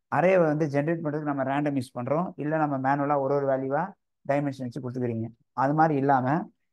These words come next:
சில values எல்லாம் generate பண்றதுக்கு சில function வச்சிருக்காங்க. அது என்ன function பார்த்துரும். X equal to numpy dot once, ஒன்ஸ் அப்படின்னு ஒரு function இருக்கு. இந்த ஒன்ஸ்ன்ற function வழியா நம்ம என்ன பண்ணலாம் அப்படின்னா, அதுல shape கொடுத்தா போதும்.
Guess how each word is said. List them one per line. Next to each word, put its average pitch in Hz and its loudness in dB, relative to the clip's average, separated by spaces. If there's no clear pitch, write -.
சில 147 2
values 156 -2
எல்லாம் 147 -2
generate 143 -4
பண்றதுக்கு 139 -4
சில 143 -4
function 123 -4
வச்சிருக்காங்க. 117 -6
அது 131 -2
என்ன 139 0
function 123 -6
பார்த்துரும். 113 -6
X 143 2
equal 160 0
to 156 0
numpy 147 0
dot 143 2
once, 127 -6
ஒன்ஸ் 165 0
அப்படின்னு 143 0
ஒரு 139 2
function 123 -6
இருக்கு. 113 -12
இந்த 147 2
ஒன்ஸ்ன்ற 170 2
function 139 -4
வழியா 143 0
நம்ம 135 2
என்ன 143 0
பண்ணலாம் 123 -4
அப்படின்னா, 139 -4
அதுல 139 0
shape 175 2
கொடுத்தா 135 0
போதும். 123 -8